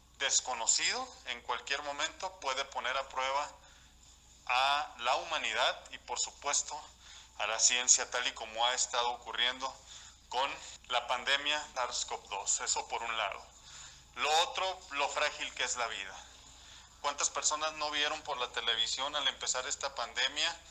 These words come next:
que un nuevo virus había empezado en Wuhan, China? Y que a lo mejor hasta pensaron que no iba a llegar hasta sus lugares de residencia, hasta sus países,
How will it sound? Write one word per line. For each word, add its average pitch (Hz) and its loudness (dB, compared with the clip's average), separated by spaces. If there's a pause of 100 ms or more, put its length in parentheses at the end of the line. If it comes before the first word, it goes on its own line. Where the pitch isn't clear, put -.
(320)
que 120 0
un 143 0
nuevo 147 0
virus 147 4
había 131 4
empezado 135 2
en 127 -4
Wuhan, 131 -4
China? 175 0 (1000)
Y 165 4
que 165 4
a 160 4
lo 165 0
mejor 170 0
hasta 202 -2
pensaron 175 -2
que 160 -2
no 160 -4
iba 175 -2
a 180 2
llegar 156 0
hasta 160 0
sus 127 0
lugares 139 0
de 135 2
residencia, 123 2
hasta - 0
sus 123 4
países, 151 2